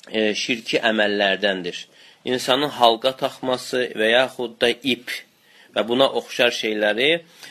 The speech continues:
bəlanı qaldırmaq üçün, yəni bəla baş verdikdən sonra, nazil olduqdan sonra bəlanın qaldırılması üçün və yaxud da dəf etmək üçün, yəni hələ bəla gəlməzdən əvvəl onun sovuşdurulması üçün,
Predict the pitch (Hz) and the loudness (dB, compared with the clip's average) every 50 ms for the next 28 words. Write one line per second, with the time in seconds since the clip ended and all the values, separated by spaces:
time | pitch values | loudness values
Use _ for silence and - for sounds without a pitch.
0 | - - _ _ 127 123 127 127 127 131 127 127 127 127 135 147 156 165 165 - | -20 -20 _ _ 8 8 8 6 4 2 2 2 2 2 0 0 0 -2 0 2
1 | 131 127 123 120 113 113 120 113 113 117 104 90 90 - - - 92 90 98 104 | 4 6 6 4 4 0 -2 2 2 2 2 2 -2 -10 -12 -10 -10 -8 -2 -2
2 | 110 113 110 117 110 101 110 113 110 113 123 135 135 131 - - 127 120 - - | 0 0 0 -2 -2 0 2 2 2 4 2 2 2 0 0 -2 -2 -2 -4 -6
3 | - 113 110 104 104 110 - - - 123 120 113 110 - 107 104 101 98 101 104 | -4 -2 -2 -2 -2 -6 -10 -4 -2 -2 -2 -2 -4 -6 -8 -8 -6 -8 -4 -2
4 | 110 113 113 110 117 123 123 117 113 107 107 - - - 127 127 120 123 - 120 | 0 0 0 -2 -2 -2 -2 -2 -2 -4 -8 -14 -8 -6 -6 -6 -4 -4 -6 -6
5 | 120 127 135 147 160 160 - - - - - - - _ - 120 120 123 123 123 | 0 2 2 2 2 0 -4 -12 -20 -20 -20 -20 -14 _ 2 2 4 4 4 2
6 | 135 160 165 151 143 139 135 131 127 131 131 123 131 139 135 - 170 170 170 170 | 2 0 -2 0 2 2 2 2 0 -2 -4 -2 -2 -2 -2 -2 -4 -6 -6 -6
7 | 180 185 175 160 165 170 190 202 196 196 202 196 185 180 - 190 185 170 156 156 | -6 -4 -2 2 2 4 4 4 2 0 0 -4 -6 0 4 4 4 4 4 4
8 | 180 175 160 - 165 143 - 143 143 139 120 110 - - 104 92 90 - - - | 6 6 6 4 -4 -6 -4 -2 0 0 0 -2 -4 -6 -10 -10 -10 -12 -16 -20
9 | - - _ - 107 120 120 127 139 135 123 120 127 131 135 147 143 143 127 131 | -20 -18 _ -4 -4 2 4 4 4 4 2 4 2 4 4 4 2 2 4 2
10 | 123 123 127 131 127 127 120 135 143 139 127 127 120 120 135 151 165 190 180 - | 2 2 2 0 -2 -2 -2 -2 -2 0 0 0 0 2 2 2 2 2 -2 -8
11 | - - - - _ 123 123 139 160 170 165 - - 147 131 127 120 - - 131 | -18 -20 -20 -8 _ 0 0 0 0 -2 -4 -2 0 0 0 0 -2 -4 -4 -2
12 | 120 117 113 110 113 107 - - 113 101 92 - - 80 | 0 0 0 2 0 0 0 -2 -6 -8 -8 -10 -14 -18